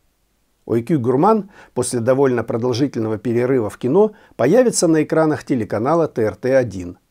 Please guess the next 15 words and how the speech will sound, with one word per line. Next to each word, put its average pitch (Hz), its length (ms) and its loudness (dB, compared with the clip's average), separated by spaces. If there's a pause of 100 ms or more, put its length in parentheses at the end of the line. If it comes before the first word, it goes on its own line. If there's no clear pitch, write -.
(300)
Уход 156 340 2
Фахрие 135 480 0
Эвджен 120 420 -2
из 117 100 -4
сериала, 123 460 0
в - 60 -12
котором 113 440 -2
Барыш 123 280 -2
Ардуч 117 400 -4
сыграл 117 420 -2
главную 98 580 -2
роль, 185 260 2 (240)
расстроил 190 580 2
всех 170 300 -2
поклонников 139 640 -2